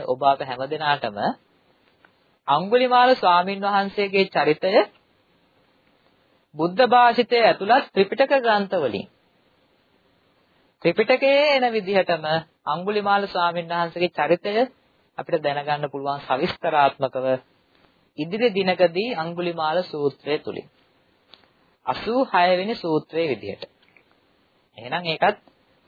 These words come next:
ඒ වටින සූත්‍රයක් මේ මජ්ක්‍ධිම පඤ්ඤාසකේම තමයි අපිට මුණ ගැහෙන්නේ. ඒ වගේම අපි අවසාන වශයෙන් සිහිපත් කරගමු මජ්ක්‍ධිම පඤ්ඤාසකේ සීල සූත්‍ර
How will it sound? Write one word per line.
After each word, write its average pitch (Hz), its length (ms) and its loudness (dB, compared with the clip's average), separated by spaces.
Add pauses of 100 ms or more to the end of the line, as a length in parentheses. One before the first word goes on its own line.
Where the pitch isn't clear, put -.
(140)
ඒ 156 160 -4
වටින 160 320 0
සූත්‍රයක් 180 460 2
මේ 196 140 -8
මජ්ක්‍ධිම 156 360 -2
පඤ්ඤාසකේම 139 840 -2
තමයි 127 280 -8
අපිට 135 220 -6
මුණ 127 200 -12
ගැහෙන්නේ. 101 420 -12 (1120)
ඒ 185 60 -2
වගේම 220 240 2
අපි 240 160 2
අවසාන 233 420 4
වශයෙන් 233 360 2
සිහිපත් 190 380 0
කරගමු 160 500 -2 (1400)
මජ්ක්‍ධිම 165 380 0
පඤ්ඤාසකේ 196 720 2
සීල 165 300 -4
සූත්‍ර 180 440 -2